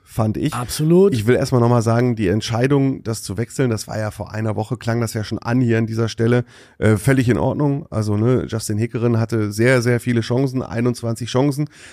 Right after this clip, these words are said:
Speaker 1: hat nicht nachgewiesen, dass er wirklich einer sein kann, der Schalke Punkte rettet. Ähm,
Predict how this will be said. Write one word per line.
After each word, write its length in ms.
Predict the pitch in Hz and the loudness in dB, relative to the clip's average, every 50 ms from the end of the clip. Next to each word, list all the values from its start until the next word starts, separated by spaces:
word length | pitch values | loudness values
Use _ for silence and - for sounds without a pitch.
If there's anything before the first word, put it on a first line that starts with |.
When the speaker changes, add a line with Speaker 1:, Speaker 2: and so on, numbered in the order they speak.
| - _ | -18 _
Speaker 1:
hat 220 | - 113 110 - 104 | -8 -8 -4 0 0
nicht 240 | 120 123 - - 117 | 0 0 0 0 2
nachgewiesen, 640 | 123 135 139 - 139 123 123 131 139 135 139 139 | 2 2 2 2 0 0 2 2 2 2 0 0
dass 180 | 117 113 107 - | 0 0 -2 -2
er 140 | 113 110 104 | -2 -2 -2
wirklich 340 | 110 - 135 123 - - - | -4 -4 -4 -4 -4 -4 -2
einer 200 | 113 110 110 101 | 0 0 0 0
sein 200 | 104 110 120 127 | 0 0 0 0
kann, 160 | - 127 117 | 0 0 -2
der 100 | 107 110 | -2 -2
Schalke 320 | - 110 107 107 - - 110 | -4 -4 -4 -6 -6 -6 -4
Punkte 380 | - 147 165 180 - 165 139 | -2 0 0 0 0 -2 0
rettet. 360 | 143 151 151 - 160 156 - _ - - - 104 - - | 0 0 2 2 0 0 0 _ -20 -20 -16 -16 -6 0
Ähm, 500 | - 117 117 117 117 117 113 110 110 | 2 4 4 6 4 4 2 2 0